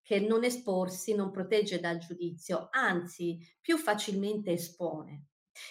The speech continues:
Quindi concretamente cosa fare? A partire proprio dalle, le situazioni meno percepite come meno rischiose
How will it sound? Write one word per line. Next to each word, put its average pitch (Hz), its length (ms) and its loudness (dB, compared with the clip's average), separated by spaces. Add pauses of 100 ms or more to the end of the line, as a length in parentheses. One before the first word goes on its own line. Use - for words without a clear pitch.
(160)
Quindi 320 300 6
concretamente 226 720 2
cosa 196 240 -2
fare? 135 560 -6 (440)
A 247 140 2
partire 254 520 2
proprio 220 340 0
dalle, 180 1080 2
le 196 180 -6
situazioni 247 640 -2
meno 208 680 0
percepite 208 580 -2
come 185 160 -4
meno 208 260 -2
rischiose 214 800 -2